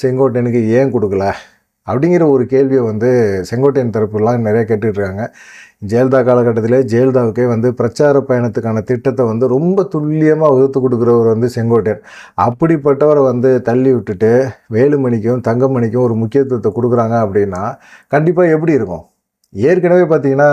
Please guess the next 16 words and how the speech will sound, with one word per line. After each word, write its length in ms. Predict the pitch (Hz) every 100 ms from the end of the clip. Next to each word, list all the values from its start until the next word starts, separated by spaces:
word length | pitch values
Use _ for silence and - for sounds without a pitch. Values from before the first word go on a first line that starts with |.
| 139 117 107 104 98
எட-, 280 | 101 113 110
செங்கோட்டையனுக்கு 440 | - 143 160 143 127
வந்து 320 | 113 107 131
எடப்பாடி 320 | 117 123 135 123
பழனிசாமி, 640 | 117 107 107 101 104 131 - - - _ _ _ _ 123
அஹ், 400 | 123 120 117 110 - _ _ _
பொதுச் 300 | 151 180 175
செயலாளரானது 600 | 156 147 135 127 127 135 139
பிடிக்கல. 320 | 147 143 110
அவர் 280 | - 98 101
பொதுச் 200 | - 117
செயலாளர் 420 | 123 139 135 135
ஆயிட்டு 120 | 131 120
போறாரு. 260 | 131 135
ஆனா 240 | 170 165 170
அவரை 240 | 151